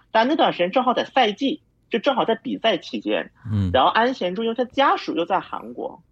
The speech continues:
Speaker 1: 他的孩子和他的老婆都在韩国，他老婆还在韩国做生意。
Speaker 2: 嗯。
Speaker 1: 所以说那个时期也，说实话，也确实比较敏感。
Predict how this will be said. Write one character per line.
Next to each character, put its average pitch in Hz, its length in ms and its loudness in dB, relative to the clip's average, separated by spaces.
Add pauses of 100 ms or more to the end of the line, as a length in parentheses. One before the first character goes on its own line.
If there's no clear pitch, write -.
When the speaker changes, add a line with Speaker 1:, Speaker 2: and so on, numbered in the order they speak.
(340)
Speaker 1:
他 269 140 4
的 247 140 2
孩 104 340 0
子 220 160 -2
和 208 120 -4
他 214 60 -4
的 214 120 -2
老 190 200 2
婆 180 120 -4
都 196 120 -4
在 170 120 -2
韩 120 260 -4
国， - 140 0
他 190 80 0
老 208 200 4
婆 175 140 0
还 185 60 0
在 165 80 0
韩 151 220 -2
国 185 120 0
做 190 160 0
生 277 400 -2
意。 - 240 -8
Speaker 2:
嗯。 98 320 2 (220)
Speaker 1:
所 247 140 6
以 165 100 6
说 202 100 2
那 254 160 4
个 196 80 4
时 170 200 -2
期 - 180 -6
也， 156 100 4
说 214 220 0
实 160 180 -2
话， 185 160 2
也 120 80 -2
确 - 240 -2
实 - 140 -2
比 349 100 -4
较 190 140 -2
敏 196 260 -4
感。 - 320 -4